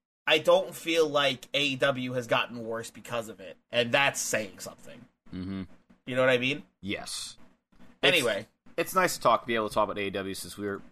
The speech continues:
Speaker 2: on independent
Speaker 1: I know, I
Speaker 2: versus
Speaker 1: love being
Speaker 2: U F C,
Speaker 1: able to
Speaker 2: like,
Speaker 1: talk about A E W. We don't get to do this a lot. <laughs>
Speaker 2: it's very rare. Speaking of homegrown A E W talent that is over as fuck, next match that we had here was Orange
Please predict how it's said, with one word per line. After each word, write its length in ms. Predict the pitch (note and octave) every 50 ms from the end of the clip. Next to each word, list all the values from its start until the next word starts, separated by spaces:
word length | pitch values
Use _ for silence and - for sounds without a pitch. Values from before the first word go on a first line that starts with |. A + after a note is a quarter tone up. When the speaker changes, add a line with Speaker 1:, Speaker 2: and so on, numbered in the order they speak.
| _ _ -
Speaker 2:
on 220 | C3 B2 A#2+ G#2+
independent 320 | A2 G#2+ G#2 - - - A3+
Speaker 1:
I 40 | B3+ D#4
know, 220 | F4+ G4 F#4+ C4
I 40 | G#3+ G#3
Speaker 2:
versus 60 | G#3+ A#3
Speaker 1:
love 180 | C4+ D4 -
being 160 | B3+ A#3+ A#3+ A#3
Speaker 2:
U 40 | A3+
F 40 | A3+
C, 0 |
Speaker 1:
able 20 |
to 60 | G#3
Speaker 2:
like, 60 | G#3 G#3
Speaker 1:
talk 140 | G#3+ A3 A3
about 140 | A3 A3 F#3+
A 100 | G3+ A3
E 80 | A3+ G3
W. 320 | G#3 B3 A#3+ A3 G3 E3+
We 60 | F#3
don't 100 | G3+ G#3 G3+
get 120 | G#3+ G3
to 80 | E3 E3+
do 120 | A3 A#3
this 140 | G#3+ - F#3
a 40 | D#3+
lot. 300 | C#3+ C3 A#2+ A2+ - - -
<laughs> 80 | - -
Speaker 2:
it's 180 | G#2 G2+ -
very 360 | G#2+ F#2 B2 C3 C3 C3 B2+ A#2
rare. 380 | G#2 F2+ E2 D#2 D2+ D#2 - _ _ _ _ _ _ _ _ _ - - - - _ _ _ _ _
Speaking 380 | - - - G#3+ A3+ - F3+ D3
of 260 | C3+ B2+ A2+ - _ _ _ -
homegrown 680 | - - C#3 C#3+ C#3+ D3 C#3+ B2 B2 B2+ B2 B2 A#2+ A2+
A 40 | G#2
E 140 | A#2 A#2 A#2
W 240 | A#2 A#2 A2 A2+ G#2
talent 300 | - A2+ A2 A2 G#2 -
that 80 | G#2
is 100 | G2+ -
over 260 | - A2+ A2+ G2+ G#2 G2+
as 80 | F#2
fuck, 320 | - - - B2+ G#2+ - _ -
next 300 | D3+ F#3+ G3+ - - -
match 240 | B2+ A#2 A2+ A2 -
that 120 | A#2 G#2+
we 100 | G#2+ G#2+
had 280 | G2+ G2+ G2+ G2 G2 G2
here 180 | G#2+ A2 A2+ A2
was 180 | G2+ G2 - -
Orange 360 | B2+ D3 E3 F#3 F#3+ - -